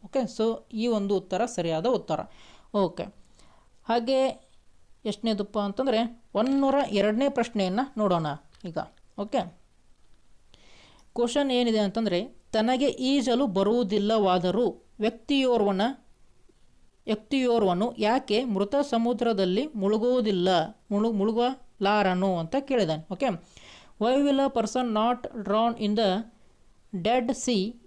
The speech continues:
even if she does not know how to swim ಅಂತ ಕೇಳಿದ್ದಾರೆ. ಓಕೆ, so ಹಾಗಾದ್ರೆ ಈ ಒಂದು ಪ್ರಶ್ನೆಗೆ ಸರಿಯಾದ ಉತ್ತರ ಏನಪ್ಪಾ ಅಂತಂದ್ರೆ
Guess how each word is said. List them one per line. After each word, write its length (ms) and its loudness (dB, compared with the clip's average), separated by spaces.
even 400 2
if 280 -2
she 180 0
does 260 0
not 360 0
know 280 2
how 260 0
to 200 -2
swim 320 2
ಅಂತ 160 -4
ಕೇಳಿದ್ದಾರೆ. 640 0
ಓಕೆ, 520 -4
so 100 2
ಹಾಗಾದ್ರೆ 360 2
ಈ 240 -2
ಒಂದು 640 -2
ಪ್ರಶ್ನೆಗೆ 440 -2
ಸರಿಯಾದ 420 0
ಉತ್ತರ 340 0
ಏನಪ್ಪಾ 320 -4
ಅಂತಂದ್ರೆ 600 -6